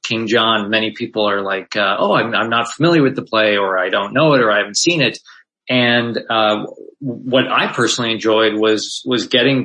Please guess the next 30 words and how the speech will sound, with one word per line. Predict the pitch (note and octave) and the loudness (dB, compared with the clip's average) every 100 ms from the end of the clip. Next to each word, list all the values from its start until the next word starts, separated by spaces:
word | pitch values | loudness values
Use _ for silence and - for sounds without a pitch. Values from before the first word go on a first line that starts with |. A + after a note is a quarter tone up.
| - | -2
to, | A2+ A2 G#2 G#2 - - _ _ _ | 0 0 0 -4 -12 -20 _ _ _
uh, | A2+ G#2+ G#2 | -2 0 0
explore | - - - B2+ C#3 | 0 -2 2 4 6
this | B2+ - | 4 2
scene | B2 A#2 A2+ | 0 -2 -6
through | - C3+ | 0 2
the | B2 | 4
work | A2 A#2 - | 4 2 0
that | B2+ | -6
you | A2+ | -2
guys | A2 G#2+ G#2+ | 0 0 0
were | G2+ | -2
doing. | C3 D#3 B2 G#2 | 0 2 2 0
And, | G#2 G#2 - | -2 -4 -8
and | G#2+ G#2 G#2+ - - | -8 -8 -12 -14 -8
I | A#2 | -4
kinda | D3+ C3 | 0 2
mentioned | B2 A#2+ A#2 | 2 0 -2
this | G#2+ | -2
last | A2+ G#2+ - | 0 0 0
night. | C3 C3 - - - _ - | 0 0 -2 -10 -20 _ -6
I | |
think | A2+ C3 | -2 0
the, | A2+ A2 G2 G2 | 2 2 0 -4
the | G#2+ | -4
barometer | A2+ A2 B2+ A#2+ G#2+ G#2 | 0 2 2 0 0 0
of | G2 | -4
a | |
good | - - B2+ B2+ A2+ | -6 0 2 2 0
scene | - - D3 C#3 C3+ G#2 G#2 | -2 0 2 2 0 -4 -8